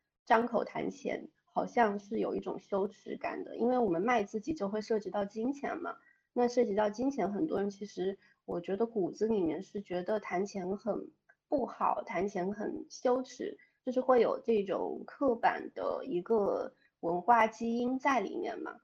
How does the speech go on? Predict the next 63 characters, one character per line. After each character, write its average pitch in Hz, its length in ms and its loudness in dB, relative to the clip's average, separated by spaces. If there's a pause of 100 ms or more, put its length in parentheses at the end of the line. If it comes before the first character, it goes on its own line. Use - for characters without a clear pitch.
(360)
比 185 80 2
如 202 60 2
说 247 120 12
我 220 60 12
刚 220 140 8
开 226 100 10
始 214 80 2
开 226 160 2
场 165 180 4
介 190 120 -2
绍 190 180 2
的 175 60 2
时 - 100 -10
候， 170 120 0
我 165 80 -6
发 208 160 -2
现 196 180 2
我 156 80 -4
就 175 180 4
忘 190 180 6
了 170 80 -4
介 190 220 2
绍 190 260 4 (240)
我 190 80 2
们 180 120 2
的 208 120 6 (160)
听 277 120 10
友 233 260 8
俱 - 160 4
乐 185 140 8
部。 226 320 2
<laughs> - 640 -8
一 269 180 6
进 311 160 8
到 302 100 12
这 302 60 6
个 294 120 12
环 220 240 10
节 226 140 12
就 262 180 10
会， 262 180 8
哎 254 180 6
呀， 196 280 8 (300)
接 254 80 4
下 262 140 12
来 214 100 8
要 214 160 8
怎 196 180 -2
么 160 140 -2
介 247 200 6
绍 233 260 10
比 180 160 -4
较 196 340 10 (160)
自 262 240 6
然， 170 360 8 (280)
不 - 80 6
用 240 180 10
卡。 - 480 2 (340)
所 269 100 2
以 254 100 4
这 277 160 0
就 262 180 4
是 226 440 2